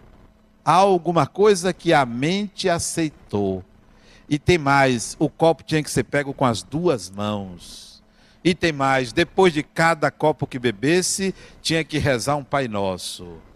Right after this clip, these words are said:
E por aí vai. Isso é a mente sem o controle do eu. Não. De primeiro eu diria que nada, eu vou experimentar pra ver se cai.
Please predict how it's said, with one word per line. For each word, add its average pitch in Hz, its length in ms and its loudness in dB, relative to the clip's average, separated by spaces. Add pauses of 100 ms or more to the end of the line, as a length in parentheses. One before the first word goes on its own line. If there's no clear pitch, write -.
E 185 80 2
por 156 160 -2
aí 170 140 0
vai. 87 600 -4 (1000)
Isso 147 580 -2 (320)
é 131 140 0
a 131 140 2
mente 151 840 -2 (180)
sem 139 300 -2
o 127 80 -4
controle 117 460 -2
do 107 200 0
eu. 90 400 -2 (560)
Não. 120 520 0 (960)
De 233 160 4
primeiro 190 560 6
eu 185 60 4
diria 139 540 2 (120)
que 170 120 -2
nada, 135 360 4
eu 127 100 2
vou 139 100 4
experimentar 147 600 2
pra 147 100 0
ver 139 80 2
se 170 160 -4
cai. 98 320 -2